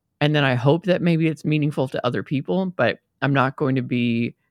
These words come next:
I'm not gonna grade myself on that. And I found that those posts, the ones where I was most authentic and most real and, you know, most wanting to share something, not for the likes, but because I actually just wanted to share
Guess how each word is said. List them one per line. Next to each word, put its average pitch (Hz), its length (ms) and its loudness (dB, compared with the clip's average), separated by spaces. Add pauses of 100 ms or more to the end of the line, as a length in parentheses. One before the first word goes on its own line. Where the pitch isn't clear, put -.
(160)
I'm 147 60 -2
not 175 120 2
gonna 156 120 0
grade 120 400 2
myself 147 460 0
on 165 140 -2
that. 170 280 -4 (760)
And 175 80 0
I 180 80 6
found 180 300 6
that 151 100 0
those 175 260 6
posts, 143 340 0
the 143 100 -6
ones 151 240 2
where 147 80 2
I 127 120 4
was 131 200 0
most 147 320 0
authentic 127 720 -4 (360)
and 143 120 -2
most 143 260 0
real 170 580 4 (540)
and, 147 380 0
you 156 80 -2
know, 147 80 0
most 165 340 0
wanting 147 520 0
to 123 100 -6
share 123 320 -2
something, 117 520 -2
not 156 380 2
for 160 140 -4
the 131 120 0
likes, 117 400 2
but 113 160 -4
because 135 260 -2
I 131 80 0
actually 139 360 -2
just 131 160 -6
wanted 131 240 -2
to 113 80 -6
share 127 580 0